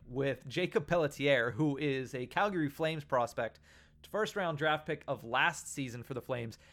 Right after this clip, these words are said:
And those three kinda tore up that league, especially in the regular season and definitely in the first couple rounds of the playoffs.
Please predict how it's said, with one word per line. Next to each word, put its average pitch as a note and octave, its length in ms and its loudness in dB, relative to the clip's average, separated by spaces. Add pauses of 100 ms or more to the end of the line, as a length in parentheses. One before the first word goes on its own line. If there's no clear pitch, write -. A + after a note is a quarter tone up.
(140)
And C3+ 140 -2
those G#3+ 220 6
three A3+ 220 0
kinda A#3+ 280 0
tore F#3+ 280 0
up F3+ 120 2
that D3+ 240 2
league, D3 240 -2 (200)
especially G3 480 -2
in D#3 60 -6
the C#3 80 -4
regular C3 340 0
season C#3 440 -4 (340)
and A#2+ 200 -8
definitely F3+ 480 2
in D3 80 -2
the C3+ 40 -4
first C#3+ 240 -4
couple C#3+ 220 -2
rounds C3+ 320 0
of A2+ 60 -6
the A2 80 -4
playoffs. C#3+ 540 2